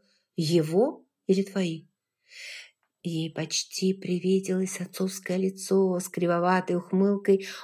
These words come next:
в уголке губ, так и говорящей, мол, «Здесь что-то нечисто». У Фрейзеров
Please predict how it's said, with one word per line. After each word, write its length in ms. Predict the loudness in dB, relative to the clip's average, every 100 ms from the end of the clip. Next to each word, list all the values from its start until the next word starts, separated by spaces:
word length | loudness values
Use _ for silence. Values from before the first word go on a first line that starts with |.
| 0
в 60 | 2
уголке 460 | 4 2 4 4
губ, 440 | 6 6 4 2 -6 -14 -4
так 220 | 0 2
и 80 | 4
говорящей, 800 | 4 4 4 4 2 0 -2 -2
мол, 260 | -2 -4 -4
«Здесь 800 | -2 4 6 8 4 2 0 -2
что-то 840 | -8 -8 -4 -2 0 -2 -2 -2
нечисто». 1200 | -2 -2 -2 -2 -2 -6 -12 -10 -6 -4 -6 -12 _ _ _ _ _ _ _ -20 -20 -20 -20 _
У 220 | 6 6
Фрейзеров 920 | 6 6 8 8 6 4 2 2 -4